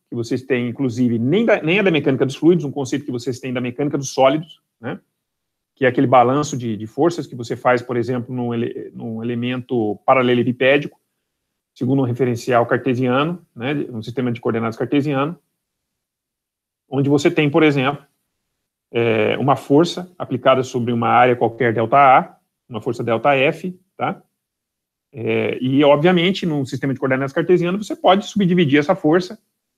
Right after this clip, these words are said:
no, na, na, nos três eixos coordenados, x, y e z, como vocês veem nessa figura que tá aí. Tá? É,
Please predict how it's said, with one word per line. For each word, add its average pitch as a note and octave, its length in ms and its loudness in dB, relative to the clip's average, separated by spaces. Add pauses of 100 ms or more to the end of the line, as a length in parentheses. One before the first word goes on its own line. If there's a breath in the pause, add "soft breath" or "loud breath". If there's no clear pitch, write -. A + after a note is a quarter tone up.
(600)
no, F#3 280 0
na, D3 180 0
na, C3+ 240 -2
nos C#3 240 -4
três E3+ 240 6
eixos D#3 300 4
coordenados, B2 600 0
x, B2+ 280 -4
y C3+ 280 -10
e A2+ 40 -8
z, A2+ 260 -2
como G#2 200 -12
vocês A#2+ 180 -6
veem B2 120 -6
nessa A#2+ 200 -10
figura C3+ 360 0
que - 60 -6
tá G2 120 -10
aí. G2+ 180 -14 (1040)
Tá? - 180 -20 (1300)
É, G#2 440 -6